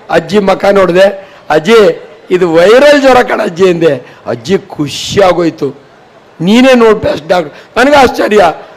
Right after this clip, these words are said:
ಅಜ್ಜಿ ಹೆಂಗೆ ಸ್-, ನನಗೆ ಸರ್ಟಿಫಿಕೇಟ್ ಕೊಟ್ಲು ಅಂತ ನೀವು ನಂಬಿ. ಅವಳೇ ಹೇಳಿಲ್ಲ, "ಡಾಕ್ಟ್ರೇ, ಇವನಿದಲ್ಲ ತುಂಟ್ ನನ್ನ ಮಗ." ಮಕ್ಕಳೆಲ್ಲ ತುಂಟ್ರಿ ಇರ್ತೀರಿ, ದಯವಿಟ್ಟು ತಿಳ್ಕೊಳ್ಳಿ. ತಂದೆ ತಾಯಿಗಳಿಗೆ ನಾನು ಭಾಳ ಶಾಲೆಗಳಲ್ಲಿ ಒಂದು ಮಾತು ಹೇಳ್ತೀನಿ,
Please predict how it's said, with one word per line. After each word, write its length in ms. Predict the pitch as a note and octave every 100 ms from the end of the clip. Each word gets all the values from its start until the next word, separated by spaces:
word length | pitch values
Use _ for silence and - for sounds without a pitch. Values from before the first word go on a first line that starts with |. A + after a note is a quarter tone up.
| -
ಅಜ್ಜಿ 240 | G#3+ A3+ C4
ಹೆಂಗೆ 720 | A3+ A#3 A#3 G#3+ F#3+ - -
ಸ್-, 440 | - - - - F#3
ನನಗೆ 380 | G3+ F#3+ F#3+
ಸರ್ಟಿಫಿಕೇಟ್ 680 | - - A3+ G3+ G#3 G#3 G3
ಕೊಟ್ಲು 320 | - F3+ E3+
ಅಂತ 180 | F3 D3 D#3 B2+ - - -
ನೀವು 140 | F3+
ನಂಬಿ. 600 | F3 G3 G#3+ G#3 D#3 B2+ - - - - C3+
ಅವಳೇ 240 | F#3+ A#3+
ಹೇಳಿಲ್ಲ, 560 | A#3+ A3 G#3 F3+ C#3+ B2
"ಡಾಕ್ಟ್ರೇ, 760 | E3+ F3 C#4 G#3 E3+ B2+ - -
ಇವನಿದಲ್ಲ 560 | D#3 F#3 G#3 G#3 G3+ F#3
ತುಂಟ್ 340 | - G3+ G3+
ನನ್ನ 180 | G#3 G3
ಮಗ." 180 | F#3+ F#3 D#3 - - -
ಮಕ್ಕಳೆಲ್ಲ 600 | G#3 A3 - A#3+ B3+ B3 B3
ತುಂಟ್ರಿ 420 | B3 A3 G#3+ G#3+
ಇರ್ತೀರಿ, 380 | F3+ F3+ D3+ G2 - - D#3+
ದಯವಿಟ್ಟು 400 | F#3+ A3+ A#3 G#3+
ತಿಳ್ಕೊಳ್ಳಿ. 640 | G#3+ G#3 G#3+ A3 C4 - - _ -
ತಂದೆ 300 | G3 A3+ A#3+
ತಾಯಿಗಳಿಗೆ 440 | A#3+ A3+ A3 G#3+
ನಾನು 200 | G3+ F#3
ಭಾಳ 300 | D#3 G3 A#3
ಶಾಲೆಗಳಲ್ಲಿ 640 | - F#3 G#3 A3+ G#3+ G3+
ಒಂದು 160 | F3+ E3
ಮಾತು 260 | F3+ G#3
ಹೇಳ್ತೀನಿ, 680 | C#4 - F3+ G3 G3+ -